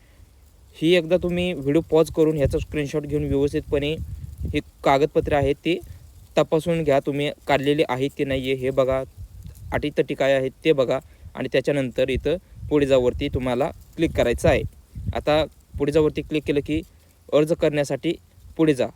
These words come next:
हा पुन्हा ऑप्शन येईल, त्याच्यावरती क्लिक करायचं आहे. त्याच्यानंतर या ठिकाणी तुम्हाला हमीपत्र आहे, म्हणजेच, अ, दहा ते अकरा पद्धतीच्या ज्या काही,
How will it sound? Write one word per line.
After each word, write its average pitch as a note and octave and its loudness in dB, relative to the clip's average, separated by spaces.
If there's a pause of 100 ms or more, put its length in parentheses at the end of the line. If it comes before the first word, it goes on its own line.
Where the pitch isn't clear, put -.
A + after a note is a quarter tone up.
(220)
हा B2 -2
पुन्हा D3 -2
ऑप्शन D3 -2
येईल, C#3+ -4
त्याच्यावरती C#3 0
क्लिक C#3 -8
करायचं C3+ -2
आहे. C3+ -6 (1040)
त्याच्यानंतर F3+ 4
या D#3 6
ठिकाणी D#3 0
तुम्हाला C#3+ 0
हमीपत्र C#3 -2
आहे, B2+ -2
म्हणजेच, C3+ -4 (440)
अ, B2 2 (300)
दहा C3+ -2
ते F3+ 2
अकरा E3 2
पद्धतीच्या D3+ -2
ज्या C3+ -2
काही, D3 -2